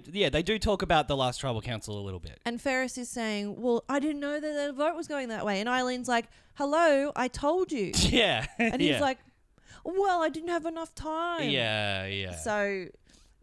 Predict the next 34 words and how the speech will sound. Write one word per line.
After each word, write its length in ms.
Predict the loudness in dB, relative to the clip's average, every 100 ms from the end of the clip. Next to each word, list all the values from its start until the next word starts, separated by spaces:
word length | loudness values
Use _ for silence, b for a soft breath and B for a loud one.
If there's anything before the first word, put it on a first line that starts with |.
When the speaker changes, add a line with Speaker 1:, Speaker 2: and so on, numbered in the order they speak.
| -2
Speaker 2:
it's 240 | -2 -2
just, 400 | -8 -8 -10 -12
she's, 320 | -10 -10 -12 -20 -20 _ -14
she 180 | -6 -6
can't 500 | -6 -4 -2 -2 -2
win. 300 | -4 -6 -10 -16 _ _ _ _ -4
Speaker 1:
No. 220 | -2 -2 -6 _ _ -14
Speaker 2:
She 160 | -10
cannot 340 | -4 0 0 -2
win. 320 | -6 -8 0 4
Speaker 1:
But 160 | 4 4
also, 500 | 0 2 4 4 2
she 180 | -2 -4
could 300 | 0 0 0
have 440 | 2 2 0 -4 -18 _ _
if 140 | -4 -2
she 560 | -4 -4 -4 -4 -2
was 320 | -2 -4 -4
a 100 | -4
little 280 | -2 0 0
bit 280 | 0 0 0
more 520 | -2 -4 -2 -2 -2
subtle, 600 | -4 -8 -4 -4 -2 -2
I 120 | -2
feel 280 | -2 -4 0
like. 400 | 2 2 2 -6 -16 b b b b -4
'Cause 160 | 2
at 140 | 2 2
the 100 | -2
Tribal 320 | 2 4 4
Council, 640 | 2 2 0 -4 -4 -4 -10 b b
she, 400 | b -2 -2 -4 -14 _ _
she's, 280 | -8 -2 4
like, 260 | 4 4